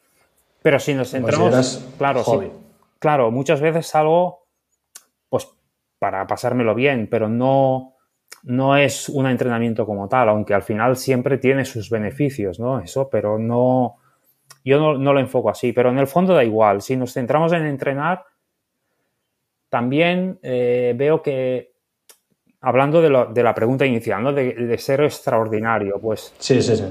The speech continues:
Speaker 1: mm, pensar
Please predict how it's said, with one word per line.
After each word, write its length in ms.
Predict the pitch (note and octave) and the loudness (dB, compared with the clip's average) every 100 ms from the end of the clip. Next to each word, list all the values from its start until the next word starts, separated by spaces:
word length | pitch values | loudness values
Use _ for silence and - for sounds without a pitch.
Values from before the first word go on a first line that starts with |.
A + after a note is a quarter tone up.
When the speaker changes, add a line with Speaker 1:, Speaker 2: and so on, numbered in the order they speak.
| - - _ - | -10 -18 _ -10
Speaker 1:
mm, 640 | C3 C3+ C3+ C3 B2 B2 - _ _ _ - _ _ _ _ _ _ - | -6 -4 -4 -4 -6 -8 -14 _ _ _ -20 _ _ _ _ _ _ -4
pensar 680 | C#3 B2+ - F3+ F#3+ - | -2 0 2 2 2 -2